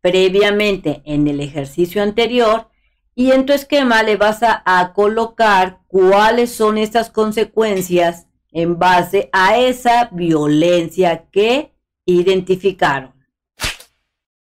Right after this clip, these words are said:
Bien amigos, esto sería todo en este video. Espero que te sirva la información. Si fue así, te invito a que la compartas con aquellos niños de tercer grado para que puedan realizar sus actividades.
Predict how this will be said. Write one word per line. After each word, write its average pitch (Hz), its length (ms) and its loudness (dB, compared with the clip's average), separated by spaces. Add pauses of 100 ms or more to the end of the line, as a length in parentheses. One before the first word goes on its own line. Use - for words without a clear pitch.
(680)
Bien 220 160 0
amigos, 285 340 0
esto 311 220 -2
sería 269 280 0
todo 240 220 0
en 220 100 -2
este 202 240 -2
video. 165 300 0
Espero 185 380 -2
que 202 100 -2
te 202 140 -2
sirva 160 320 -2
la 160 60 -2
información. 196 600 -4
Si 147 160 -4
fue 165 160 -4
así, 240 220 -4
te 247 100 -4
invito 226 300 -2
a 214 60 -4
que 165 100 -2
la 143 180 -2
compartas 185 640 -2
con 208 220 -2
aquellos 185 720 -2
niños 170 480 -2
de 156 100 -2
tercer 165 460 -6
grado 175 420 0
para 214 260 -2
que 226 120 -8
puedan 254 320 0
realizar 233 500 -2
sus 196 180 -4
actividades. 175 920 -4